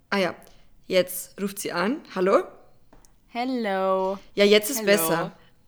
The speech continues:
Speaker 2: Wir nehmen jetzt einfach weiter
Speaker 1: Genau,
Speaker 2: auf, oder?
Speaker 1: ja, also wir nehmen jetzt einfach weiter auf. Ich hab währenddessen ein bisschen gequatscht <laughs> und, ah ja,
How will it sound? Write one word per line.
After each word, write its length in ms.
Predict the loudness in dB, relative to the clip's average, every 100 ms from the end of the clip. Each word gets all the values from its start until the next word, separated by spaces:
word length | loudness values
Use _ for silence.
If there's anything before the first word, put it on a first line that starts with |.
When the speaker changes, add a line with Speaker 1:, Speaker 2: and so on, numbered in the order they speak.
| _ _
Speaker 2:
Wir 120 | 2
nehmen 180 | 6 6
jetzt 180 | 6 8
einfach 360 | 6 6 2 6
weiter 300 | 6 8 6
Speaker 1:
Genau, 380 | 6 6 4
Speaker 2:
auf, 60 | 2
oder? 80 | 4
Speaker 1:
ja, 140 | 4 4
also 280 | 2 -2
wir 140 | -4 -2
nehmen 180 | -2 -4
jetzt 100 | -4
einfach 160 | -2
weiter 340 | 2 2 4 2
auf. 140 | 0 -6 -20 -8
Ich 80 | -2
hab 120 | 2
währenddessen 400 | 4 4 4 0
ein 60 | -2
bisschen 280 | -4 -4 -4
gequatscht 680 | -6 -4 2 4 6 8 8 6 2 -4 -10
<laughs> 360 | -16 -14 -6
und, 440 | 2 2 2 0 -8 -14 -2
ah 120 | 6 8
ja, 300 | 8 4